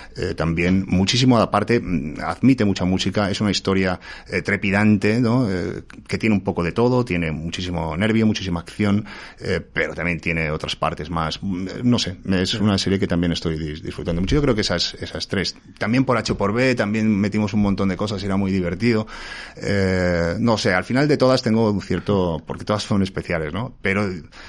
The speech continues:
Speaker 1: creo que estas tres serían las
Speaker 2: ¿Y la que más que verdadero de cabeza te, te ha dado? O sea, la que decías, "Joder, no puedo ya", eh.
Speaker 1: Eh, bueno, así una serie en general, quebradero de cabeza, mm,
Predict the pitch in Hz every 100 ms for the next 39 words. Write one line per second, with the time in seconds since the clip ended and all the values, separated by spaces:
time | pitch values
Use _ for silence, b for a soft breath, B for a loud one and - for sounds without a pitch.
0 | B - 107 101 92 - 101 90 82 80
1 | 76 - 143 123 127 131 139 151 151 143
2 | 139 139 139 135 127 120 123 113 - 123
3 | 123 117 113 117 120 131 135 123 107 104
4 | 98 90 - 107 - 113 95 - 104 101
5 | 107 101 101 98 98 - 120 180 170 160
6 | - 156 156 139 113 180 185 170 165 175
7 | 170 165 - 143 147 156 127 - 127 -
8 | 120 120 135 139 117 120 - 139 139